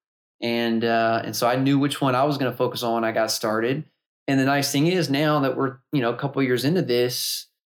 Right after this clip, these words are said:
we're, we can raise the money, we can manage the money, we can communicate the story.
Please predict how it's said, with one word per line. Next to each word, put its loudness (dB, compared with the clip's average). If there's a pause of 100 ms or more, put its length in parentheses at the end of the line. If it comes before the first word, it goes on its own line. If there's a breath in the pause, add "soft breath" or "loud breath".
(440)
we're, -4
we -10
can -4
raise 2
the 0
money, 2
we 0
can -4
manage 0
the -4
money, 2
we -4
can -6
communicate -2
the -6
story. 0